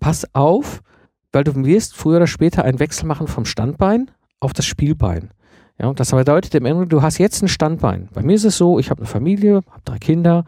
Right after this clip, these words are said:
ja, ein ganz normales, ich sag mal, durchschnittliches, bürgerliches Leben.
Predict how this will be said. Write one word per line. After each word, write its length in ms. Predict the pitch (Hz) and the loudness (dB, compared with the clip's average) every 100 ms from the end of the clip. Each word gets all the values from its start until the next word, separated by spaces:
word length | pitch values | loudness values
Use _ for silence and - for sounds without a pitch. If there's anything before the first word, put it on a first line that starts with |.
| - - _ - | -8 -20 _ 0
ja, 100 | 127 | 0
ein 120 | 143 | 0
ganz 260 | 123 127 - | -2 -2 0
normales, 460 | 123 127 127 123 | 0 2 2 -2
ich 100 | - | -2
sag 160 | 117 107 | -4 0
mal, 200 | 104 95 | 0 2
durchschnittliches, 600 | 135 143 139 131 135 120 | 0 0 -2 -2 -2 -2
bürgerliches 720 | - 135 131 123 117 110 - | 2 2 4 0 -2 -4 0
Leben. 360 | 135 202 294 | 2 2 -2